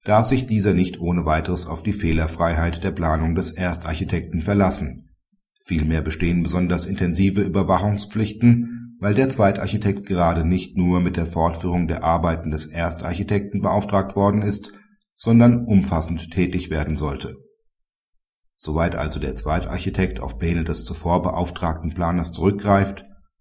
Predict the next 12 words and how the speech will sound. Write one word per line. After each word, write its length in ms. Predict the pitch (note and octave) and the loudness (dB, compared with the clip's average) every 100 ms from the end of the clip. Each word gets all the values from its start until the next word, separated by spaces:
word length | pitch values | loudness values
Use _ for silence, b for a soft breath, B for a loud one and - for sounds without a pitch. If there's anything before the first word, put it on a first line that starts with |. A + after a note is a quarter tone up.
| _ | _
macht 240 | A2+ A#2 | 0 2
er 80 | C#3 | 4
sich 200 | B2 - | 4 2
diese 300 | - D#2+ D#2+ | 0 -2 -2
zu 220 | - - | -4 -6
eigen 680 | D2 E2 G2+ G2+ - - - - | -2 0 2 0 -2 -12 -18 -4
und 160 | B2 | 2
muss, 320 | A#2 A#2+ - - - - | 6 6 2 -6 -14 -8
sollten 340 | D#2+ C#2+ D2 | -6 -4 -6
Fehler 320 | - E2+ F2 | -2 2 2
vorliegen, 720 | - F2 F2+ F2+ G#2+ - - - | 2 0 2 2 0 -2 -10 -2
ändern. 460 | F2 D2+ C#2+ - | 0 0 -2 -6